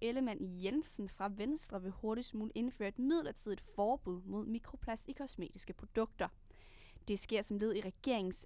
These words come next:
plastikhandlingsplan. Det er fuldstændig unødvendigt at bruge mikroplast i kosmetik,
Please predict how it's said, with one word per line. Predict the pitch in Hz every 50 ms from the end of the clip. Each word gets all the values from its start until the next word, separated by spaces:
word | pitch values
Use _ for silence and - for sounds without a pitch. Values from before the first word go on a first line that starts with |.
| - -
plastikhandlingsplan. | - - - 208 214 220 247 - - - - 196 - - - - 185 180 185 185 190 190 185 - - - - - 196 185 - - - - - - - - - - - - - - - - - - - - - -
Det | 320
er | 320
fuldstændig | - 370 359 339 - - 262 226 214 226 -
unødvendigt | - 208 208 208 220 247 247 247 247 -
at | - -
bruge | - 196 202 214
mikroplast | 233 254 - - 247 - - 202 208 - -
i | 208
kosmetik, | - 202 190 - - 220 - - - 330 330 -